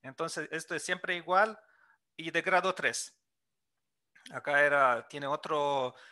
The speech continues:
otro signo acá, em, pero es de grado tres. Entonces, eh, acá salía un misterio de, de cuándo, eh, u-,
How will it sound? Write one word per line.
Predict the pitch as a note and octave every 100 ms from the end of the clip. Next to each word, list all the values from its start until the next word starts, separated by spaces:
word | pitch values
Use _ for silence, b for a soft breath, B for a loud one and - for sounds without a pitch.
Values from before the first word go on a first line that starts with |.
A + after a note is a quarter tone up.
| B B
otro | D3 B2+
signo | A#2 - F#3 C3 B2
acá, | - C#3 A3 - _ _ _ _ _ _ _ -
em, | C3+ B2+ B2 A#2+ A#2+ A#2+ A#2 A2 A2+ A2 A2 G2 _ _ _ _ _ -
pero | D3 F3+
es | G3+ F3
de |
grado | F3 F#3+ F#3+
tres. | F#3 C#3+ B2 -
Entonces, | C3+ E3+ E3 E3 C#3+ b b b b _
eh, | - D3+ - -
acá | D3+ E3 F3+
salía | - E3 F#3+
un | E3
misterio | D#3 D3 - A3 D3+ F3 F#3+
de, | C#3+ C#3+ -
de | C3 C3 C3 B2+ B2 A#2+ A#2 _ _ _ _ _ _
cuándo, | - F3+ G3+ G3 F3+ F3 D#3 - _ _
eh, | D3 C3+ B2+ A2+ - - - - _ _
u-, | D3+ D3+